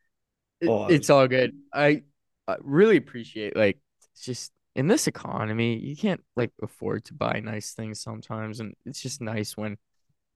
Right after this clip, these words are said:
Speaker 1: you know, a brand like that is just kind of affordable for a change. So that's
Speaker 2: Yeah,
Speaker 1: pretty
Speaker 2: and, like,
Speaker 1: cool.
Speaker 2: I, I know we have those ones, but, like, legitimately, I do love them. They are really good headphones. Cannot recommend them enough. Um,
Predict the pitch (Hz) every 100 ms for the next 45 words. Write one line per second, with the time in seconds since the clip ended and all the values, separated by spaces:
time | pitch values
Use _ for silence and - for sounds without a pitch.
0 | _ - 110 101 98 113 110 101 101 -
1 | 104 101 _ - 90 98 - - 110 -
2 | _ _ _ _ _ _ _ _ - 127
3 | 156 117 101 117 147 95 - 92 - -
4 | - - - - - _ _ _ 110 135
5 | 190 127 139 139 143 139 139 208 139 131
6 | 113 117 107 - 113 123 131 120 110 120
7 | 127 113 104 - 104 123 113 113 - -
8 | 120 123 127 113 107 98 104 98 - 98
9 | 101 _ _ - _ _ 131 120 110 110
10 | 110 107 104 98 95 101 - _ _ _
11 | - _ _ _ - 110 107 104 95